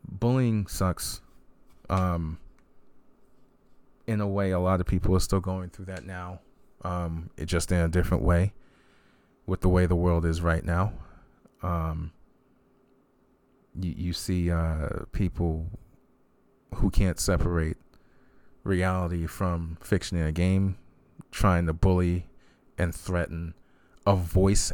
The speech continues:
actor for the game, a voice actor for the game. Yeah. I'm gonna, I can't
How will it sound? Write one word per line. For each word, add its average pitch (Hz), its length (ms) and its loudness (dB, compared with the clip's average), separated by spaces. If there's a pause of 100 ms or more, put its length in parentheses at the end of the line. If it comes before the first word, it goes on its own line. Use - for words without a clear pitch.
actor 107 480 2
for 107 280 2
the 107 200 -2
game, 107 580 0
a 90 220 0
voice 92 960 0
actor 82 640 -8 (420)
for - 220 -4
the 73 120 -4
game. 64 280 -10 (1000)
Yeah. 71 240 -4 (1300)
I'm 110 120 4
gonna, 110 260 6
I 104 100 0
can't 113 340 -8